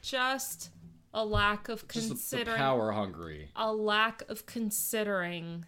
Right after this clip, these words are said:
Speaker 2: Mm-hmm.
Speaker 1: things.
Speaker 2: Other people's.
Speaker 1: It's okay to question people.
Speaker 2: Mm-hmm.
Speaker 1: It is a hundred percent okay, and in fact, good to question people.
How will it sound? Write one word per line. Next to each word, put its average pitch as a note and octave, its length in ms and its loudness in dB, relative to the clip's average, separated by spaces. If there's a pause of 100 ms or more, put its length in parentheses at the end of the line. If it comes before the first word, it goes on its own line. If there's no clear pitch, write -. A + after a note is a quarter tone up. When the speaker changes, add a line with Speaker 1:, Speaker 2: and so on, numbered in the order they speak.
Speaker 2:
Mm-hmm. D3 280 -2 (240)
Speaker 1:
things. F#3 220 4
Speaker 2:
Other A2+ 100 2
people's. - 460 -4
Speaker 1:
It's A#3 240 2 (120)
okay B3+ 580 -2
to B3 260 -6
question F3 1040 -6
people. E3 720 -6
Speaker 2:
Mm-hmm. - 40 -20 (560)
Speaker 1:
It D#4 160 4
is G#3 200 4
a G3 100 4
hundred A3 340 0
percent G3+ 380 -2
okay, F#3 540 -4
and G3+ 160 0
in G3 120 -2
fact, F#3+ 440 0 (200)
good F#3 440 2
to G#3+ 120 -4
question F#3+ 640 -4
people. G#3 460 -4